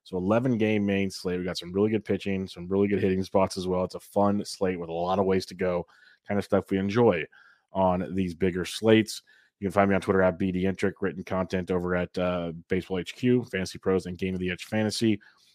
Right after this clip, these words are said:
If you want my, uh, fantasy help, the, the Discord's available at Game of the Edge Fantasy, as well as my daily cheat sheet on Monday through Friday. For as low as five bucks a month, you can join us over there. There's three tiers you can get to.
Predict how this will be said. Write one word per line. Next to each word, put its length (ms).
If 120
you 60
want 180
my, 300
uh, 160
fantasy 400
help, 320
the, 240
the 120
Discord's 480
available 360
at 60
Game 160
of 40
the 80
Edge 140
Fantasy, 440
as 140
well 180
as 140
my 100
daily 280
cheat 260
sheet 340
on 300
Monday 340
through 200
Friday. 520
For 100
as 100
low 100
as 80
five 260
bucks 180
a 60
month, 300
you 60
can 120
join 100
us 140
over 100
there. 140
There's 180
three 220
tiers 440
you 140
can 120
get 180
to. 260